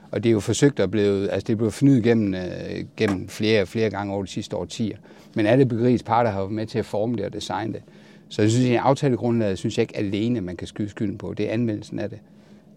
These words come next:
Øhm, og så er det klart, at, at det er vigtigt, at når man så laver, laver aftalerne og former A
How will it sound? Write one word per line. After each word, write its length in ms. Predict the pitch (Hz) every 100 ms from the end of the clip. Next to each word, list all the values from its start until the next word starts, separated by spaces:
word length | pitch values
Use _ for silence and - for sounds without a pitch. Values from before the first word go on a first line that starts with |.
| -
Øhm, 540 | 101 95 92 87 87 - -
og 120 | 107
så 80 | 135
er 40 |
det 100 | 117
klart, 280 | 120 123 92
at, 500 | - - - - - - -
at 160 | 101 - - - - - -
det 60 |
er 60 | 110
vigtigt, 320 | 127 - 113
at 180 | 98 -
når 80 | 110
man 280 | 101 101 95
så 180 | - -
laver, 220 | 147 139
laver 260 | 113 143 110
aftalerne 560 | 95 104 101 95 90 95 -
og 120 | 107
former 380 | - 120 131 127
A 160 | 113 117